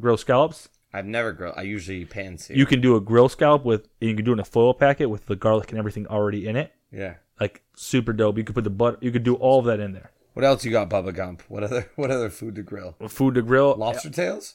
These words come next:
Speaker 1: Lobster tails are awesome 'cause you
Speaker 2: Rock
Speaker 1: can,
Speaker 2: lobster,
Speaker 1: you,
Speaker 2: Maine
Speaker 1: you,
Speaker 2: lobster.
Speaker 1: uh, I, I'm always gonna go Maine.
Speaker 2: Okay.
Speaker 1: But, uh, if you grill 'em, you always have, you baste them as you're grilling.
Speaker 2: Yeah.
Speaker 1: Pretty quick. Everything's just so much faster on the grill.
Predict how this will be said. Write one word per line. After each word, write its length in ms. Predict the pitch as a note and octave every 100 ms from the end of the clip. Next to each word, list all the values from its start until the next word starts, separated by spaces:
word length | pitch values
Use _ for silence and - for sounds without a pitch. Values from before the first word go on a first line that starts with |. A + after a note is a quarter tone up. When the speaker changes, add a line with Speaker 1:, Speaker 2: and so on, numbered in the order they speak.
| -
Speaker 1:
Lobster 320 | A2 A2 B2+
tails 240 | C3+ B2+
are 100 | B2+
awesome 360 | B2 B2 - E3+
'cause 200 | - A2
you 60 | A#2
Speaker 2:
Rock 80 | A#2
Speaker 1:
can, 60 |
Speaker 2:
lobster, 640 | C3+ C3 - B2 C#3 B2 G2+
Speaker 1:
you, 60 | G#2
Speaker 2:
Maine 180 | G#2+ F#2 C#2+
Speaker 1:
you, 100 | A2+
Speaker 2:
lobster. 160 | E2 D#2+
Speaker 1:
uh, 640 | A#2 A2+ G#2 G2+ G2+ G2+ G2 - -
I, 100 | C3+
I'm 360 | B2+ C3+ A#2+ A#2+
always 220 | G#2+ G2
gonna 120 | G2+
go 60 | F#2+
Maine. 360 | G2 G2 G2+ - -
Speaker 2:
Okay. 260 | F2+ E2+ F#2 _
Speaker 1:
But, 160 | B2+ A#2
uh, 220 | G#2+ G2+
if 120 | A2+
you 100 | A#2+
grill 220 | A2 A#2+ D3
'em, 100 | B2
you 120 | G#2+
always 240 | A#2 A2 A2
have, 240 | G#2+ -
you 120 | A2
baste 320 | G2 G2+ G#2 C3
them 100 | A2
as 160 | G2+
you're 60 | F#2+
grilling. 320 | G#2 A2+ E3+ -
Speaker 2:
Yeah. 260 | G2 G2+ G#2+
Speaker 1:
Pretty 180 | C3+ A2+
quick. 200 | C#3+ - _ _ -
Everything's 400 | G3 G#3 E3+ C3+
just 200 | C3+ -
so 140 | C3+
much 160 | B2 -
faster 360 | - A#2+ A#2+
on 100 | G#2
the 80 | G2+
grill. 260 | G#2+ C#3